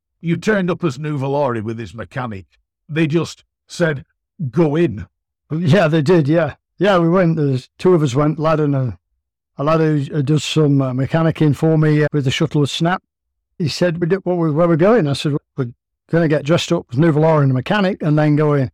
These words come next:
Speaker 2: uh, to the, uh, Montlhery revival." So he said, "Are you sure?" I said, "Yeah." So we got the, got dressed up and drove the motorhome to the gate, uh, Frenchman on the gate, and then I wound the window down and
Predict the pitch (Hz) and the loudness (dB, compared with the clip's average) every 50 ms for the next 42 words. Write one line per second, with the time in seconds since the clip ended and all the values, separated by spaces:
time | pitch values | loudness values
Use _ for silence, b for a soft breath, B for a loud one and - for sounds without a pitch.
0 | _ _ _ _ _ _ _ _ _ _ _ _ _ - 151 135 - 185 - - | _ _ _ _ _ _ _ _ _ _ _ _ _ -14 -12 -8 -6 -6 -4 -2
1 | 165 151 131 156 147 147 139 147 147 143 165 160 151 156 160 156 147 143 135 123 | -2 0 2 2 0 0 0 0 0 2 0 0 0 0 2 2 2 2 0 0
2 | 92 - - 156 135 139 135 156 160 160 147 143 135 107 92 - _ _ _ _ | -4 -6 -6 -4 -2 0 2 2 2 2 2 0 -2 -2 -6 -12 _ _ _ _
3 | _ _ _ _ - - - 170 175 175 131 107 - 131 110 110 - 277 175 131 | _ _ _ _ -10 -6 -4 -2 -2 -2 -4 -6 -12 -16 -18 -14 -10 -6 -6 -6
4 | - 160 143 143 135 127 - - - 127 151 220 262 220 - - 127 117 135 - | -4 -4 -6 -6 -6 -8 -8 -8 -6 -6 -4 -2 -4 -4 -4 -8 -10 -10 -8 -6
5 | - - 330 180 - - _ - - 147 139 131 - _ _ _ _ _ _ _ | -6 -4 -6 -6 -8 -14 _ -14 -12 -12 -12 -12 -14 _ _ _ _ _ _ _
6 | - 143 147 - - - 151 139 127 - - _ _ _ _ _ - 185 160 127 | -6 -4 -4 -4 -2 -2 -4 -2 -4 -4 -8 _ _ _ _ _ -10 -6 -2 -2
7 | 170 160 - - - 170 185 190 _ _ - 120 113 104 101 92 - - 165 160 | -2 -2 -2 0 0 0 0 0 _ _ -10 -8 -8 -8 -8 -6 -2 0 0 0
8 | 139 120 127 135 120 113 139 147 151 - - 156 143 139 135 117 - _ - 151 | 0 0 -2 -2 -2 -2 -2 -2 -2 -2 -2 -2 0 0 -2 -2 -4 _ -4 -2
9 | 139 135 127 156 147 151 151 - _ _ _ _ _ _ _ _ - - 139 131 | -2 0 0 0 0 0 -2 -4 _ _ _ _ _ _ _ _ -12 -10 -8 -6
10 | 127 127 - _ _ - - 156 151 143 - - 147 139 139 135 135 131 135 139 | -6 -8 -10 _ _ -6 -4 -4 -4 -4 -6 -6 -4 -4 -2 -2 -2 0 0 0
11 | 135 135 135 139 143 135 135 131 131 113 98 - _ _ _ - - 143 151 165 | -2 -2 -4 -6 -6 -4 -2 -2 -2 -4 -6 -8 _ _ _ -8 -4 0 0 2
12 | 165 151 151 160 185 180 165 160 139 151 147 151 147 143 143 135 139 135 127 107 | 2 2 2 2 4 4 2 2 2 0 0 0 0 -2 -2 0 0 0 0 -2
13 | 92 | -4